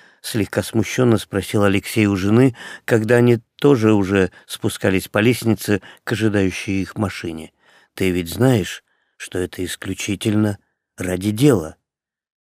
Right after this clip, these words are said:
«Конечно, Алёша», мягко улыбнулась мужу Елена. «Я бесконечно благодарна тебе за всё, что ты делаешь для меня, для того, чтобы я наконец-то разобралась со своим прошлым».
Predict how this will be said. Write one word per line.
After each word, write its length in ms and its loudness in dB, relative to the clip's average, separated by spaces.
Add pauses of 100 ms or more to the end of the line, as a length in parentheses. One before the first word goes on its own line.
«Конечно, 800 -6
Алёша», 560 -10 (320)
мягко 380 2
улыбнулась 580 0
мужу 260 -4
Елена. 540 0 (480)
«Я 320 0 (540)
бесконечно 760 2
благодарна 720 2
тебе 320 -2
за 160 -2
всё, 260 -4
что 200 -10
ты 120 -6
делаешь 440 -2
для 160 -4
меня, 380 2
для 140 -6
того, 380 -4 (340)
чтобы 320 -2
я 120 4
наконец-то 800 0 (480)
разобралась 760 -2
со 120 -14
своим 400 -6
прошлым». 480 -14